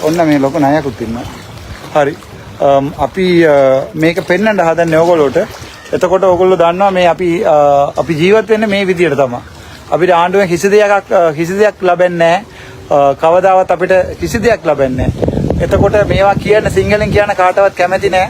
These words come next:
අපි පාර්ලිමේන්තුවේ යවනවා කට්ටිය. ඒ පාර්ලිමේන්තුවේ යවන කට්ටිය ගිහිල්ලා ඒකේ ඉන්න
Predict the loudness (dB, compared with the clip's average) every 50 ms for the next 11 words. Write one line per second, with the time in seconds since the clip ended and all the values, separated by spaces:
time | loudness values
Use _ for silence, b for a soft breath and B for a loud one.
0 | -6 -12 -12 -12 -12 -12 -10 -6 -6 -4 -2 0 0 2 2 2 2 2 0 0
1 | 2 4 4 4 4 4 2 2 2 0 2 0 -2 -2 -2 0 2 2 2 2
2 | 2 2 0 2 2 0 0 0 2 2 2 2 2 0 0 0 0 0 0 0
3 | 0 0 0 -2 -2 0 0 2 2 2 0 -2 B B B B B B B -2
4 | 0 0 2 4 4 2 2 0 -4 -2 0 0 0